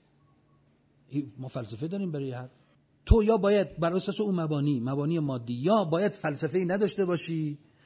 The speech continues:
که اقتضاع دیدگاه فل-، یعنی برهان فلسفی نتونی بیاری که اقتضاع دیدگاه‌های هیوم و کانت به بعد تو نظام‌های حقوقی، اخلاقی، سیاسی، اقتصادی همینه. یا باید بگی که چرا ما هم هدف داریم، منتها هدف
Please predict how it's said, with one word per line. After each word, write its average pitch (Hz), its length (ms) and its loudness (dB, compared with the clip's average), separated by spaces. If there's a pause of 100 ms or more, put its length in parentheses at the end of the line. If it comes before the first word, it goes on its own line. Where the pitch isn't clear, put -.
(220)
که 180 160 -2
اقتضاع 175 500 2
دیدگاه 165 440 0 (1300)
فل-، 143 200 -2
یعنی 147 260 2
برهان 143 380 2
فلسفی 123 440 -2
نتونی 196 340 0
بیاری 165 300 2
که 160 160 0
اقتضاع 165 420 0
دیدگاه‌های 147 440 2
هیوم 143 480 4
و 143 80 2
کانت 147 420 0
به 139 140 2
بعد 202 400 2 (400)
تو 185 100 2
نظام‌های 151 420 4
حقوقی، 143 420 2
اخلاقی، 143 420 -2
سیاسی، 135 400 -4
اقتصادی 147 460 -2
همینه. 160 440 2 (800)
یا 214 220 8
باید 233 280 6
بگی 233 200 0
که 233 120 0
چرا 233 300 4
ما 214 160 2
هم 196 120 0
هدف 220 260 0
داریم، 180 220 0
منتها 180 260 0
هدف 190 400 0